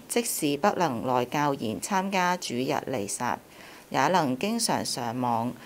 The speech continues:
和教研共用祈禱，心繫教研，胸懷祖國，放眼世界。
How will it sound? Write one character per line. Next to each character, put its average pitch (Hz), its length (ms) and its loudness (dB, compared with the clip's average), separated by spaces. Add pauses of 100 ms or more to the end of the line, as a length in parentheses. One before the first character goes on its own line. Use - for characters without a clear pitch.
(160)
和 139 200 4
教 151 280 0
研 131 300 0
共 127 280 0
用 117 280 0
祈 139 260 -2
禱， 117 380 -2 (320)
心 - 160 2 (120)
繫 156 280 0
教 143 280 0
研， - 260 -6 (360)
胸 208 220 2
懷 123 260 4
祖 117 220 0
國， - 320 2 (380)
放 160 260 4
眼 123 240 0
世 135 260 -2
界。 123 380 -2